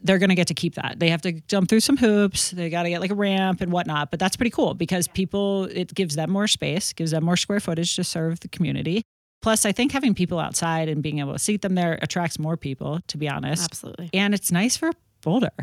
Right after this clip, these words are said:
Speaker 2: Yeah,
Speaker 1: Like,
Speaker 2: I
Speaker 1: I like
Speaker 2: agree.
Speaker 1: the outdoor seating. Like, I like that vibe. I
Speaker 2: I
Speaker 1: think it
Speaker 2: agree.
Speaker 1: makes it feel, like, not
Speaker 2: Well,
Speaker 1: European, but kind of
Speaker 2: kind
Speaker 1: almost.
Speaker 2: of European,
Speaker 1: Yeah.
Speaker 2: yeah. We're, and it's like nobody misses those parking
Speaker 1: No,
Speaker 2: spots.
Speaker 1: nobody cares.
Speaker 2: Nobody
Speaker 1: It's, like,
Speaker 2: cares.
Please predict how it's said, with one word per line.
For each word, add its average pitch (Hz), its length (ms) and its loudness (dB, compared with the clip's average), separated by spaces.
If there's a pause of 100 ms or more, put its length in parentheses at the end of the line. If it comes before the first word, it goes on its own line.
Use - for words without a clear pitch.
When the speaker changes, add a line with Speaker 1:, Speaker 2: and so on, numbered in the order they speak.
(340)
Speaker 2:
Yeah, 208 240 -4 (140)
Speaker 1:
Like, 180 100 2
Speaker 2:
I 196 120 4
Speaker 1:
I - 20 2
like 247 40 2 (200)
Speaker 2:
agree. 160 40 0
Speaker 1:
the 269 140 2
outdoor 160 240 2
seating. 147 380 -2
Like, 147 180 -4
I 175 120 0
like 180 220 2
that 190 140 -4
vibe. 143 460 -2 (180)
I 165 60 0
Speaker 2:
I - 20 2
Speaker 1:
think 180 260 0
it - 40 0
Speaker 2:
agree. 175 80 0
Speaker 1:
makes 175 200 0
it 175 100 -4
feel, 160 260 -2
like, 151 260 -2 (340)
not 185 80 -2
Speaker 2:
Well, 175 80 2
Speaker 1:
European, 160 580 0
but - 140 -6
kind 190 260 0
of 160 140 -2
Speaker 2:
kind 165 160 -2
Speaker 1:
almost. 190 220 4
Speaker 2:
of 285 60 0
European, 294 360 -2
Speaker 1:
Yeah. 311 100 4
Speaker 2:
yeah. 285 140 4
We're, 214 180 2
and 233 160 0
it's 240 180 -2
like 247 280 -4
nobody 208 320 0
misses 202 400 0
those 160 180 -4
parking 156 420 -4
Speaker 1:
No, 254 100 6
Speaker 2:
spots. 160 420 -2
Speaker 1:
nobody 180 240 -2
cares. 135 340 -6
Speaker 2:
Nobody 226 200 2
Speaker 1:
It's, - 20 0
like, 180 80 4
Speaker 2:
cares. 147 120 0